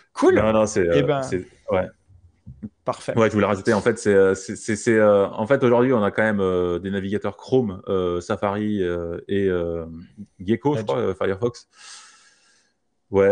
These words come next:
Speaker 2: Edge qui est sur Chromium. Et, euh, et là, ça va dans le bon sens, en fait. Tous les navigateurs, ils évoluent, euh, assez rapidement, et cetera. Et, euh, pff, c'est, ça, c'est top, quoi. Franchement.
Speaker 1: Bah, ça nous facilite quand même vachement, vachement la vie.
Speaker 2: Ouais, grave.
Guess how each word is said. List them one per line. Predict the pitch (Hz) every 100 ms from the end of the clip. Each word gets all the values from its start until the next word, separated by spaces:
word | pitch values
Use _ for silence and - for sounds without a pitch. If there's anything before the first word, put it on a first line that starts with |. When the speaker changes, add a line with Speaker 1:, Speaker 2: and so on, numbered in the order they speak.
| 98
Speaker 2:
Edge | 98
qui | -
est | 92 87
sur | 87 95
Chromium. | - 98 113 123 - _ _ _ _ _
Et, | 98
euh, | 98 92 90 85 -
et | 101
là, | 107 127
ça | 107 95
va | 98
dans | 98
le |
bon | 98 104
sens, | 127 123
en | 90
fait. | 92 92
Tous | -
les | 95
navigateurs, | 95 92 92 95 110 104
ils | 87
évoluent, | 85 92 101 107
euh, | 90 85
assez | 85 95
rapidement, | 90 95 98
et | 95
cetera. | 90 92 110 90
Et, |
euh, | 78
pff, | 76 _ -
c'est, | - 78
ça, | - 92
c'est | 85 _
top, | 85 -
quoi. | - 90 _ _ _
Franchement. | - - - - _ _ _ _ _ _ _ -
Speaker 1:
Bah, | 104
ça | -
nous | 120
facilite | 110 131 - 143 143
quand | 131
même | 135 127
vachement, | 107 117 - 139 - -
vachement | 110 107 - 131 135 -
la | 110
vie. | 98 95
Speaker 2:
Ouais, | 101 92 90
grave. | 87 82